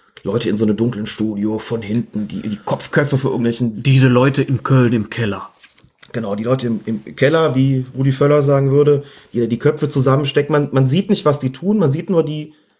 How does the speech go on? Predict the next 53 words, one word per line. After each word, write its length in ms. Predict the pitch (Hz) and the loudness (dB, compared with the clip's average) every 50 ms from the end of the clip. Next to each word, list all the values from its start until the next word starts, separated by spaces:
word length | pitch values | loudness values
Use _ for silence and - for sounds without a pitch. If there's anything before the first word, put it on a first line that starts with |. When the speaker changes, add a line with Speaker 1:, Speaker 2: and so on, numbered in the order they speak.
| _ | _
Speaker 1:
gucken 240 | - 175 175 190 170 | -4 -2 -2 0 2
da 140 | 151 156 90 | 2 2 4
irgendwie 340 | 104 143 151 147 143 143 135 | 4 2 2 2 2 2 2
sich 220 | 131 131 131 127 | 2 0 0 0
was 160 | 123 131 - | -2 0 0
an, 260 | 117 139 165 196 202 | 0 2 2 2 2
spulen 380 | 190 196 - - 156 151 147 139 | 0 -2 -4 -8 -6 -4 -4 -2
Szenen 320 | - - 156 170 180 185 | -2 0 0 0 0 0
vor 200 | 175 180 170 165 | -2 -2 0 0
und 120 | 160 160 - | 0 -2 -2
zurück. 340 | - 143 147 170 165 - - - - 135 - - - - - - 131 - _ _ _ _ - | -4 -2 -2 -2 -4 -4 -10 -20 -20 -20 -20 -20 -20 -20 -20 -20 -20 -20 _ _ _ _ -6
Und 140 | 131 131 | -2 0
der 220 | 143 139 - - - - _ _ _ - | 2 0 0 -2 -6 -14 _ _ _ -10
Schiedsrichter 440 | - 160 190 190 208 202 - 185 | -4 -4 -2 0 0 2 2 2
steht 220 | 165 - 175 170 - | 2 2 0 0 2
auf 140 | - 127 - | 0 0 2
dem 140 | 135 120 | 0 -2
Feld 360 | - - 135 135 175 214 220 165 | 0 2 4 4 4 4 2 0
und 80 | 156 | -2
greift 280 | 139 135 143 156 131 - | 0 2 2 2 2 0
sich 160 | 160 165 - | -2 -2 -2
ans 220 | 131 127 131 - | -2 -2 -2 -2
Ohr 380 | 127 123 131 156 185 220 226 - | -2 2 2 4 4 2 0 -2
und 120 | - 139 | -4 -4
empfängt 380 | - 139 135 - 160 156 156 - | -4 -4 0 2 0 0 0 0
irgendwelche, 420 | - 151 151 156 156 151 151 143 - - - | -2 -2 0 0 -2 -2 -2 -4 -6 -8 -8
es 100 | 113 113 | -4 0
sieht 180 | 151 202 202 | 0 0 2
so 80 | - 214 | 2 2
ein 60 | 185 | 2
bisschen 300 | 165 165 - - 160 - | 4 2 0 0 -2 -2
aus, 320 | 82 110 127 151 208 - - | 0 0 2 2 2 2 2
auch 140 | - 143 | 2 2
wenn's 240 | 151 156 - - - | 2 2 2 0 0
ja 200 | 175 160 156 151 - - - _ - | 0 0 0 0 -4 -10 -20 _ -2
regeltechnisch 520 | 135 151 160 175 175 170 156 - 160 139 - | 0 2 2 2 2 2 2 2 0 -2 -2
nicht 120 | 147 139 | -4 -2
stimmt, 200 | - 196 170 139 | 0 0 -2 0
sieht 160 | - 160 - | -2 -4 -2
so 80 | - 165 | 0 2
ein 40 | 151 | 2
bisschen 220 | 151 147 151 - | 2 2 0 2
aus, 180 | - 135 135 - | 2 2 2 2
der 120 | - - | 0 -2
empfängt 320 | 120 - - 139 147 143 131 | 0 0 0 0 2 2 2
da 60 | 107 | 0
Befehle. 560 | 101 101 - - 113 113 113 101 78 69 - _ _ _ - - - | 0 -2 0 2 2 4 4 2 0 -2 -8 _ _ _ -20 -20 -6
Speaker 2:
Kennst 200 | - - 117 123 | -2 0 2 2
du 60 | 151 147 | 4 4
die 120 | 147 143 | 4 2
Tribute 380 | - - 135 123 127 135 139 147 | 2 2 2 2 2 2 2 2
von 220 | 135 - 127 110 | 2 2 0 -2
Panem? 480 | - - 156 104 127 160 185 190 185 | -2 -4 -4 -2 -2 -2 -2 -4 -6